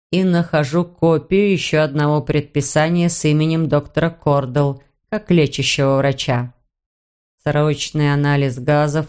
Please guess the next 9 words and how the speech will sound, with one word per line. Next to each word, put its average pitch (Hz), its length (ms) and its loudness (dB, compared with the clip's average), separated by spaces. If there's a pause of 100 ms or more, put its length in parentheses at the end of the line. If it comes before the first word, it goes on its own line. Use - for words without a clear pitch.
артериальной 143 760 0
крови, 156 540 0 (720)
постэкстубация. 143 1800 -2 (400)
Два 151 420 2
литра 151 380 0
кислорода 147 800 0
через 151 400 -2
назальные 151 640 0
трубки. 156 580 -4